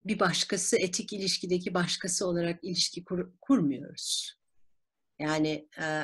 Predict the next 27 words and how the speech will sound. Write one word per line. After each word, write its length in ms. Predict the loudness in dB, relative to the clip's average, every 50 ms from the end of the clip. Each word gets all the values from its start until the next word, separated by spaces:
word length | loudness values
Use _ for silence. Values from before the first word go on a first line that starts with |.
| -6 -4
ama 200 | 2 4 8 8
Nell 380 | 10 10 10 10 8 8 6 6 8
Noddings 800 | 10 10 10 10 10 8 8 10 8 8 8 4 2 2 0 -2 -2 -2
için 380 | -2 2 6 10 12 12 12
ben 260 | 12 12 10 10 10 8
de 100 | 8 6
aynı 320 | 2 2 2 2 2 2
soru 280 | 0 0 -2 -2 -2 -2 -4
aklıma 440 | -4 -6 -6 -6 -4 -2 0 0 0
geliyor. 420 | 0 0 -2 -2 -2 -4 -6 -6 -8 _ -20 -20 -20 -18 -20 -6 _ 4
Ben 200 | 6 8 8 8
hangi 400 | 8 6 8 8 8 10 10 10
ortama 480 | 10 10 10 10 8 8 8 10 8
girersem 680 | 8 8 6 6 6 6 6 6 4 4 4 4 2
gireyim, 580 | 2 2 2 6 6 8 6 6 4 0 -6 -10 _ _ _ _ _ _ _ _ _ _ _ _ _ _ _ _
böyle 360 | 4 8 8 10 10 8 10 10
ilişki 400 | 10 10 10 6 4 2 0 2
kuramaz 580 | 4 6 8 8 8 6 6 4 2 0 0
mıyım 360 | 2 2 2 0 0 -2 -4
insanlarla? 760 | -4 -4 -4 -4 -4 -6 -6 -8 -8 -10 -10 -12 -12 -14 -14 -14 -16 _ _ _ _ _ -20 -20 -20 -20 -20 -20 -20 -20 -20 _ 0
Şimdi, 520 | 6 10 12 12 12 12 10 6 2 -6 _ 2
e, 360 | 4 6 6 6 4 2 -2 -6 _ _ _ _ _ _
herkesle 800 | -4 4 6 8 8 8 8 6 6 6 6 6 6 4 6 8
böyle 240 | 8 8 8 8 6
ilişki 400 | 4 2 2 2 2 2 2 0
kuramayız 680 | 0 2 4 6 6 6 4 2 0 -4 -6 -6 -6 -6
diyor 220 | -10 -10 -8 -10